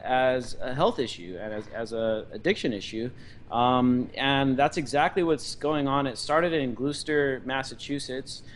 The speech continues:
but now it's already spread, at least portions of the program, and it's called the Angel Program. Um, it's spread to over forty police departments, and there's over ninety police departments that are looking to get involved, and it's already happening in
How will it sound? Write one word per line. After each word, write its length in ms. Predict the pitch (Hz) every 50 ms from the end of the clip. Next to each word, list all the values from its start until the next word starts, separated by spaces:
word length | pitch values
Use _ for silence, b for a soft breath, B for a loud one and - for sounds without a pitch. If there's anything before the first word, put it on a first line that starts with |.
| B B B B
but 100 | - 131
now 240 | 120 135 139 156 156
it's 140 | 151 147 -
already 380 | - 147 151 165 170 151 143
spread, 420 | 131 - - - - 139 143 143 139
at 100 | 131 127
least 240 | 139 139 - - -
portions 400 | - 160 160 170 - 185 160 139
of 120 | 131 120
the 80 | 123 -
program, 420 | - 127 117 110 113 117 120 120
and 80 | 123 123
it's 100 | 120 -
called 200 | - 147 143 131
the 120 | 123 -
Angel 300 | 117 135 151 143 147 120
Program. 460 | - - 104 98 98 95 101 104 117 - B B B B B B B -
Um, 200 | 120 123 127 131
it's 120 | 131 123
spread 320 | - - - - 156 160 160
to 200 | - 165 151 127
over 240 | - 135 135 131 135
forty 400 | 127 - 147 147 156 156 156 151
police 300 | 139 - 147 147 143 -
departments, 600 | - 139 - 143 131 131 139 135 135 131 127 -
and 300 | 139 95 127 127 123 123
there's 200 | 127 123 113 - -
over 240 | 123 139 135 131 127
ninety 500 | 120 117 117 135 139 135 139 135 131 127
police 300 | 127 - 135 127 123 -
departments 420 | - - 127 127 127 127 120 -
that 140 | 123 120 117
are 200 | 117 117 113 113
looking 340 | 117 120 123 123 135 135 120
to 80 | 123 110
get 140 | 123 120
involved, 580 | 117 113 110 113 113 123 123 120 117 95 - 104 -
and 180 | 107 113 113
it's 140 | 110 104 -
already 200 | 117 123 123 120
happening 560 | 123 120 117 - 123 123 117 113 113 110 - -
in 280 | 113 110 110 110 113